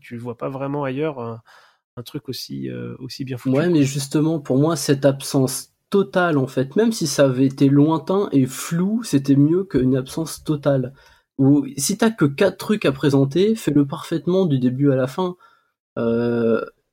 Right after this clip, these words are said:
Speaker 1: Ouais, bah c'est, c'est,
Speaker 2: c'est,
Speaker 1: effectivement,
Speaker 2: ça
Speaker 1: c'est, moi je reviens sur ce que je disais, c'est que quand ils annoncent qu'ils présentent en, en,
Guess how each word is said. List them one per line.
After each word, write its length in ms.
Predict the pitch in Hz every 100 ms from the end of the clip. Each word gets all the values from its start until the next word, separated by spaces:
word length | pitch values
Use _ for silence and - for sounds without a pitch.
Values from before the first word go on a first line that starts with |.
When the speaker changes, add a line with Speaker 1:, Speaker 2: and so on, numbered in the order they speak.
| _
Speaker 1:
Ouais, 100 | 202
bah 80 | 214
c'est, 200 | 180 180
c'est, 280 | 165 175 170
Speaker 2:
c'est, 140 | 170
Speaker 1:
effectivement, 420 | 151 143 - 254 196
Speaker 2:
ça 100 | 151
Speaker 1:
c'est, 60 |
moi 100 | 151
je 80 | 156
reviens 220 | 151 160
sur 160 | 156 160
ce 60 |
que 80 | -
je 80 | 147
disais, 160 | 165 214
c'est 160 | 139
que 140 | - 135
quand 200 | 131 139
ils 160 | 139
annoncent 240 | 135 151 147
qu'ils 140 | 127
présentent 340 | - 131 139 131
en, 120 | 120 -
en, 300 | 123 117